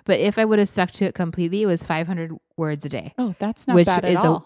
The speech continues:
Speaker 1: a, a blog post.
Speaker 2: Yeah.
Speaker 1: You know?
Speaker 2: Like, not
Speaker 1: And
Speaker 2: a super
Speaker 1: so
Speaker 2: long blog post.
Speaker 1: Yeah. So thinking about it that way really demystifies it, but
Speaker 2: Mm-hmm.
Speaker 1: it also keeps you on track because you see how quickly missing two, three days all of a
Speaker 2: Right.
Speaker 1: sudden adds
Speaker 2: Right.
Speaker 1: words to every single other
Speaker 2: Right.
Speaker 1: day.
Speaker 2: You're like,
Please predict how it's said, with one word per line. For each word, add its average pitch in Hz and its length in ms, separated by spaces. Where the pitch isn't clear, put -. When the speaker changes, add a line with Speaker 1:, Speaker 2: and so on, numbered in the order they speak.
Speaker 1:
a, 160 60
a 156 40
blog 143 280
post. 165 260
Speaker 2:
Yeah. 233 180
Speaker 1:
You 180 60
know? 180 260
Speaker 2:
Like, 190 160
not 190 140
Speaker 1:
And 196 100
Speaker 2:
a - 20
super 185 320
Speaker 1:
so 220 60
Speaker 2:
long 214 240
blog 135 280
post. 160 280
Speaker 1:
Yeah. 247 220
So 185 180
thinking 214 400
about 214 180
it - 140
that 151 200
way 185 200
really 170 280
demystifies 180 760
it, 233 180
but 180 80
Speaker 2:
Mm-hmm. 165 80
Speaker 1:
it - 80
also 285 320
keeps 311 300
you 247 80
on 233 160
track 202 300
because 175 360
you 165 100
see 185 220
how 175 160
quickly 170 420
missing 156 500
two, 170 280
three 170 240
days 180 460
all 156 140
of 151 40
a 156 40
Speaker 2:
Right. 160 60
Speaker 1:
sudden 156 360
adds 156 200
Speaker 2:
Right. 160 280
Speaker 1:
words 160 380
to - 100
every 151 180
single 147 300
other 165 120
Speaker 2:
Right. 147 80
Speaker 1:
day. 90 260
Speaker 2:
You're 202 80
like, 170 160